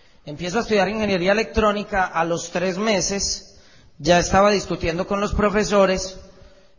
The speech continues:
y me salí, ¿ya? Me salí de la universidad, me pareció que para mi personalidad la ingeniería era muy, como muy rígida, como que no había creatividad, no había magia de lo que a mí me gustaba, entonces me salí.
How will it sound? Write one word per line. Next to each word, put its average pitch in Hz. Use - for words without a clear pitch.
y 180
me 170
salí, 147
¿ya? 196
Me 147
salí 165
de 202
la 208
universidad, 202
me 185
pareció 156
que 180
para 175
mi 175
personalidad 180
la 165
ingeniería 147
era 165
muy, 175
como 151
muy 151
rígida, 143
como 151
que 151
no 151
había 190
creatividad, 156
no 151
había 180
magia 156
de 139
lo 139
que 147
a 143
mí 143
me 170
gustaba, 180
entonces 151
me 160
salí. 180